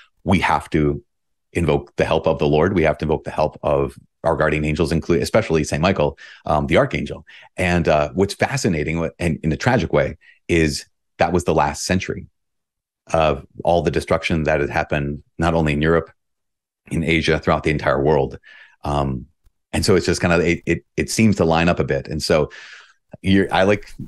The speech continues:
I, I, I resonate with your kids in that sense of, okay,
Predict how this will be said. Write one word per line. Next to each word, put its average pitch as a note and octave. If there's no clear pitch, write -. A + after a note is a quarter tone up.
I, D#2+
I, G#2
I G#2+
resonate G2+
with F#2
your F2
kids D#2+
in D#2+
that E2+
sense E2
of, D#2+
okay, D#2+